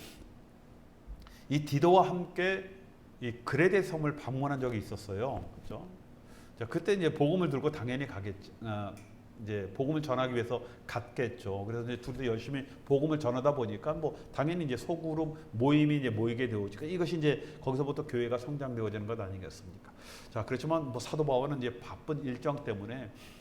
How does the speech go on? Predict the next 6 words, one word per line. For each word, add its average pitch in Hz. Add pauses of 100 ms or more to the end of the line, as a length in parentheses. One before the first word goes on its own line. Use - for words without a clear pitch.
(140)
뭐 180
그곳에, 160
거기서 147
나오자니 131
어떻게 113
됩니까? 131